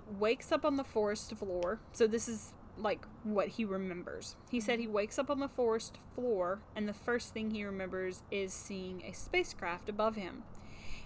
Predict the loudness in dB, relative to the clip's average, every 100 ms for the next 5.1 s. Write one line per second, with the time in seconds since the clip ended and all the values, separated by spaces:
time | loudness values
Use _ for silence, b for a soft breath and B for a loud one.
0 | -2 2 2 2 2 4 6 4 2 4
1 | 6 6 6 4 0 0 0 -2 -2 0
2 | 2 2 2 0 0 0 -2 -2 -4 -2
3 | 2 2 2 -2 -2 -4 -4 -6 -6 -2
4 | 4 4 2 0 0 2 0 2 2 4
5 | 2